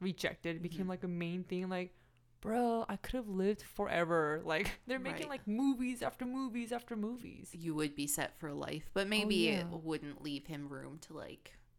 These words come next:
Speaker 1: To
Speaker 2: you know,
Speaker 1: explore.
Speaker 2: do
Speaker 1: Yeah.
Speaker 2: artsier things. You know, I have nothing against
Speaker 1: Mm-hmm.
Speaker 2: Fast and the
Speaker 1: Oh,
Speaker 2: Furious,
Speaker 1: yeah.
Speaker 2: but, um,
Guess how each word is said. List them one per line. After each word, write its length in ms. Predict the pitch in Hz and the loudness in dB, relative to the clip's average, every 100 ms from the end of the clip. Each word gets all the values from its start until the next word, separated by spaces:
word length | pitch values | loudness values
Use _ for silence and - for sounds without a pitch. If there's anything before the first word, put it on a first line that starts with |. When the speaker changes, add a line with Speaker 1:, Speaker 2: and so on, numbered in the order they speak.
| - | -10
Speaker 1:
To 120 | 214 | 4
Speaker 2:
you 140 | 220 | 4
know, 80 | 160 143 | 6 2
Speaker 1:
explore. 80 | 196 | 4
Speaker 2:
do 400 | 190 147 143 151 - - - - | 4 4 2 -2 -8 -20 -20 -2
Speaker 1:
Yeah. 140 | 254 | 0
Speaker 2:
artsier 600 | 277 285 - 180 160 160 | 0 0 -2 -2 -4 -6
things. 560 | - 143 135 156 - - | -6 -4 -4 -8 -10 2
You 100 | 226 | 6
know, 100 | 208 | 6
I 40 | 143 | 6
have 100 | 151 | 2
nothing 300 | 156 - 135 | -4 -4 -6
against 600 | 120 104 160 - - - - - - | -4 -2 -2 -4 -4 -6 -14 -20 -4
Speaker 1:
Mm-hmm. 220 | 202 185 165 | 0 2 0
Speaker 2:
Fast 260 | - - | -2 -2
and 100 | 139 | -4
the 40 | - | -12
Speaker 1:
Oh, 20 | |
Speaker 2:
Furious, 340 | - 208 180 | -2 0 2
Speaker 1:
yeah. 240 | 156 - - - - - - - | 0 -2 -4 -12 -20 -20 -20 -6
Speaker 2:
but, 60 | 170 | -2
um, 320 | 160 151 | 0 -2